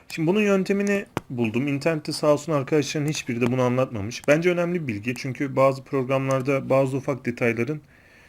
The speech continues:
çözümü basit olsa da bulmak bayağı uzun zaman oluyor ve bayağı da insanın motivasyonunu kaybettiriyor açıkçası.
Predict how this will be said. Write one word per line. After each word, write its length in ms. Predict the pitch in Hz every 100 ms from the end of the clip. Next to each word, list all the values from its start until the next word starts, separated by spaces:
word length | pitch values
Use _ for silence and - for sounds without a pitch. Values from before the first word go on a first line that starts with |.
| - - - -
çözümü 600 | - 131 127 151 170 175 _ -
basit 420 | 120 120 160 -
olsa 320 | 165 156 196
da 180 | 175 151
bulmak 360 | 135 147 151 131
bayağı 220 | 160 139
uzun 220 | 120 123
zaman 280 | 110 107 104
oluyor 280 | 98 127 139
ve 160 | 143
bayağı 280 | 160 175 127
da 160 | 151 180 _ _ _ _ _ - _ _ _
insanın 320 | 160 131 151 151
motivasyonunu 800 | 139 139 135 123 139 131 151 165 - - -
kaybettiriyor 600 | - 143 139 110 - 98
açıkçası. 520 | 92 - - - -